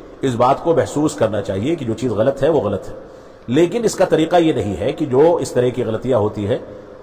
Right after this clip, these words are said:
उसकी मुखालफत में सोशल मीडिया पर शोर किया जाए, गलत अंदाज के बयानात दिए जाए। इस्लामी हुकूमत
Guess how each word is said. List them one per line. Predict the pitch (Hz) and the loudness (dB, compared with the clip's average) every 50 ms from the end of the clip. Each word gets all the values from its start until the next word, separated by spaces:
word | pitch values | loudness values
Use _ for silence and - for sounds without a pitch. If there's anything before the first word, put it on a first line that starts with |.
| - - | -4 -2
उसकी | 135 135 - - 165 170 | -2 -2 0 0 0 0
मुखालफत | 160 135 - 131 135 131 - - 123 - | 2 2 4 2 2 2 2 -2 -4 -2
में | 113 147 147 | -2 -4 -2
सोशल | - 127 117 - 127 | -2 -2 -2 -2 -2
मीडिया | 120 117 117 120 127 131 | -2 -2 -2 0 0 0
पर | 117 - 107 | 0 0 -2
शोर | - - 120 139 156 | -2 0 0 0 0
किया | - 110 110 107 | -2 -2 -2 -2
जाए, | 98 104 120 165 - - - - - - - - - - 95 | 0 0 0 -2 -2 -6 -12 -16 -18 -18 -20 -20 -16 -6 -2
गलत | 98 123 139 131 | 2 2 2 2
अंदाज | 123 113 110 117 127 127 - | 0 0 0 2 2 2 0
के | - 117 | -4 -4
बयानात | 101 104 104 104 113 127 123 | -2 -2 0 0 0 0 0
दिए | 113 107 101 95 | -2 -4 -4 -4
जाए। | 92 104 135 - - - - - - - - | -4 -4 -4 -6 -8 -10 -16 -20 -12 -6 -6
इस्लामी | 131 - 135 139 143 156 175 165 | -4 0 2 2 2 2 2 0
हुकूमत | - 127 - - 147 160 185 190 - | -2 -2 0 0 2 2 2 2 0